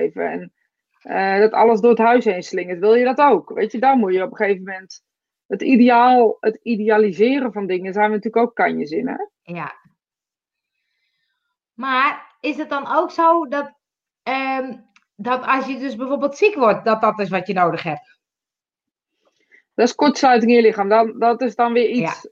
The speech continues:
Speaker 2: dat
Speaker 1: wat,
Speaker 2: zei je vorige
Speaker 1: wat los
Speaker 2: keer, ja.
Speaker 1: is. Ja. Dat is gewoon, dat gebeurt en,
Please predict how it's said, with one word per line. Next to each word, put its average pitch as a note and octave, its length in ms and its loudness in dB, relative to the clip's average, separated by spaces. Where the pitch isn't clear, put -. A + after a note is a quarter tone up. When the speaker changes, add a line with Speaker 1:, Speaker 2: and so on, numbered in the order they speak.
Speaker 2:
dat - 20 -12
Speaker 1:
wat, G#3+ 200 0
Speaker 2:
zei G3 120 0
je F#3+ 80 -2
vorige F#3+ 220 2
Speaker 1:
wat G3 100 -8
los A3+ 180 2
Speaker 2:
keer, G#3 160 -4
ja. A3+ 60 2
Speaker 1:
is. G3 120 -4
Ja. G#3 340 -4
Dat G3 140 -8
is - 60 -20
gewoon, A3+ 280 2
dat A3+ 200 2
gebeurt G#3+ 500 4
en, G3+ 360 -8